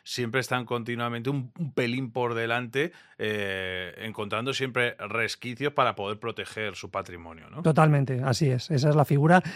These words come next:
Speaker 2: y tiene, siempre tiene que ser así. Yo creo que cada uno tiene derecho a,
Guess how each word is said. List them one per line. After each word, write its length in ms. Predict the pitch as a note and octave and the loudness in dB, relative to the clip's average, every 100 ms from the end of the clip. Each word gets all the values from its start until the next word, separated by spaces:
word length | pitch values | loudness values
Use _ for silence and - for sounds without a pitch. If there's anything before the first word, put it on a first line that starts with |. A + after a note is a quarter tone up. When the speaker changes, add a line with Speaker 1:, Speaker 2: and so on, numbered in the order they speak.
| - - | -4 4
Speaker 2:
y 120 | D3 | 6
tiene, 280 | F#3+ A3 D#3+ | 8 6 6
siempre 280 | G3 G3+ G3 | 6 6 6
tiene 240 | E3 D3 | 4 4
que 100 | B2+ | 4
ser 160 | B2+ A#2 | 2 2
así. 240 | - G3+ | 4 4
Yo 100 | D3 | 4
creo 160 | C#3+ C#3 | 4 2
que 240 | C#3 C3 | 2 2
cada 220 | D3 C3 | 2 2
uno 160 | C#3 C#3 | 4 4
tiene 220 | C#3 C3 | 2 2
derecho 340 | B2 C3 - | 2 0 2
a, 100 | B2+ | 2